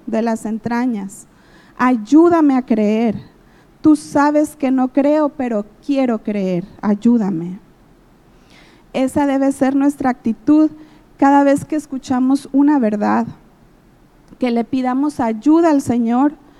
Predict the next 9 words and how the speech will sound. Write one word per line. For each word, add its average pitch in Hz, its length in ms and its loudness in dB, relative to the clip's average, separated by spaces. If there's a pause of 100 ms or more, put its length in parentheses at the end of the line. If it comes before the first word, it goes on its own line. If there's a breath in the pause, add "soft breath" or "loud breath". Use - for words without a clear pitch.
(260 soft breath)
para 226 240 0
creer 240 440 -4 (200)
cada 294 380 -2
consejo 254 800 -2 (240)
que 240 100 -6
recibimos 226 680 -6
de 208 100 -6
su 196 160 -6
palabra. 202 540 0